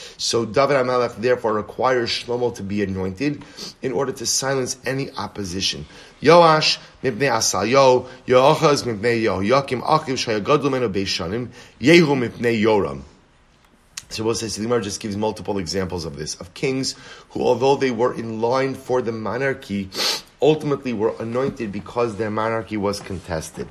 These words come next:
So the Gemara says, "Lo ken ksiv, kol mishacheyu ki zehu." Zeh Tom Mashiach, ve Malchei Yisrael Tom Mashiach. But I'll say furthermore again, only Davidic kings are anointed.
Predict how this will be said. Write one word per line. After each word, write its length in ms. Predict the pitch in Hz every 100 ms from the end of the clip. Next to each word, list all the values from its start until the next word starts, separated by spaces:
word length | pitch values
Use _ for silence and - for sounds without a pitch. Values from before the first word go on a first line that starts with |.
| - - - -
So 160 | -
the 80 | 90
Gemara 300 | 92 104 104
says, 260 | - 98 92
"Lo 100 | 101
ken 260 | 143 143
ksiv, 400 | - - 147 139 - - -
kol 200 | - 196
mishacheyu 800 | 190 156 143 127 151 151 147 135 - -
ki 220 | - 135
zehu." 840 | 123 95 131 127 - - 143 101 73 - _ -
Zeh 360 | 104 175 208 202
Tom 220 | 185 160
Mashiach, 540 | 151 135 123 104 95 - -
ve 180 | - 147
Malchei 440 | 135 127 135 135 127
Yisrael 340 | 135 180 170
Tom 240 | 170 151
Mashiach. 480 | 139 - 127 110 107 - -
But 80 | 131
I'll 40 |
say 140 | 143 151
furthermore 520 | - 151 147 135 123
again, 320 | 101 95 107 - -
only 240 | 147 156
Davidic 680 | - 139 104 160 160 - -
kings 420 | - 107 101 90 -
are 240 | 110 113 -
anointed. 520 | 113 107 107 90 71